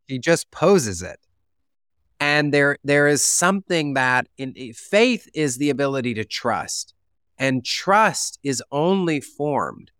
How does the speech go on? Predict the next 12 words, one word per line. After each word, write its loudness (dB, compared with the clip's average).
when 0
we're -2
willing 2
to -8
enter 2
into 0
a -2
space 0
where 0
there 4
are 4
possibilities. 0